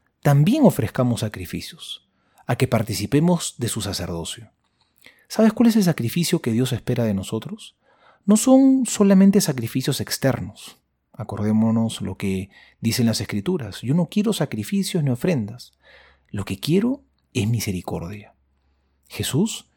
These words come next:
quiere que nos presentemos con un corazón arrepentido, dócil, dispuesto también a perdonar a los demás. El sacrificio que le agrada al Señor es el sacrificio interno, es el de la obediencia,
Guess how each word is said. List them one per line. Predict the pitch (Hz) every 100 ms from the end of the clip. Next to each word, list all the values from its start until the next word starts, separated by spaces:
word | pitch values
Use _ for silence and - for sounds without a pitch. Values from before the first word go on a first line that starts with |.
| _ _ _
quiere | - 196
que | 220 180
nos | 143 -
presentemos | 117 - 107 107 165 196 247 - _
con | - 101
un | 131
corazón | - 131 113 127 135 156 - _ _ _ -
arrepentido, | 98 101 - 98 101 143 151 127 101 95 92 _ _
dócil, | 117 113 139 - - 95 98 _ _ _ _ _
dispuesto | - - 208 - 208
también | 120 120 208
a | 214
perdonar | - 101 107 104
a | 92
los | 85
demás. | 85 82 - - _ _ _ _ _ _ _ -
El | -
sacrificio | 110 101 92 147 135 143
que | 117
le | 98
agrada | 107 117
al | 113 104
Señor | 98 104 156 220 _ _
es | 147
el | 175
sacrificio | 156 147 110 - 156 123
interno, | 104 - 139 131 101 95
es | 117
el | 131
de | 147
la | 113
obediencia, | 95 98 120 135 110 - 90 92